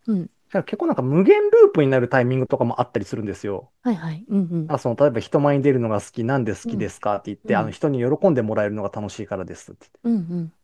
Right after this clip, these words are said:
Speaker 2: で、「なんで人に喜んでもらえるのが楽しいんですか？」って、そんな人に喜んでもらったら楽しいに決まってるじゃないですか。
Speaker 1: <laughs> そうですね。なかなか、あの、難しいクライアントだと思いますね、砂川さんは。
Speaker 2: あ、
Speaker 1: はい。
Speaker 2: え、じゃあ、じゃあ今度じゃあ、
Speaker 1: うん。
Speaker 2: 仮に人がじゃあ笑ってくれるからです。
Speaker 1: はい。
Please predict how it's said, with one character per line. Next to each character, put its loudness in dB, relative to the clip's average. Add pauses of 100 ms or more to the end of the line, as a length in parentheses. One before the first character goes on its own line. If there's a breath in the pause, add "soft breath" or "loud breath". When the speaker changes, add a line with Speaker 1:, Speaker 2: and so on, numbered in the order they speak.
(160)
Speaker 2:
で、 -12
「な 4
ん 0
で 2
人 -2
に -2
喜 -4
ん 0
で -2
も -4
ら -2
え -2
る -6
の -6
が -4
楽 -4
し -14
い -4
ん -6
で -10
す -14
か？」 -4
っ -14
て、 -20
そ -2
ん 0
な -4
人 2
に 6
喜 6
ん 6
で 4
も 0
ら 2
っ -8
た -2
ら -6
楽 -2
し -8
い -10
に -12
決 -12
ま -6
っ -12
て -10
る -10
じ -10
ゃ -10
な -12
い -14
で -20
す -20
か。 -10 (220)
Speaker 1:
<laughs> -6
そ 4
う 6
で -4
す -10
ね。 -10 (480 loud breath)
な 6
か 4
な 4
か、 6
あ 4
の、 2 (140)
難 4
し -2
い 6
ク 4
ラ 10
イ 8
ア 6
ン 4
ト 2
だ 6
と 6
思 0
い 0
ま 0
す -8
ね、 -2
砂 0
川 2
さ -2
ん -2
は。 -4 (260 soft breath)
Speaker 2:
あ、 -2
Speaker 1:
は 6
い。 4
Speaker 2:
え、 6
じ 6
ゃ 6
あ、 -4
じ 6
ゃ 10
あ 8
今 8
度 4
じ 2
ゃ 4
あ、 -10
Speaker 1:
う -4
ん。 -4
Speaker 2:
仮 6
に 4
人 6
が 8
じ 8
ゃ 6
あ 4
笑 8
っ -12
て -2
く -4
れ 2
る 4
か -4
ら -6
で -18
す。 -20
Speaker 1:
は 0
い。 -6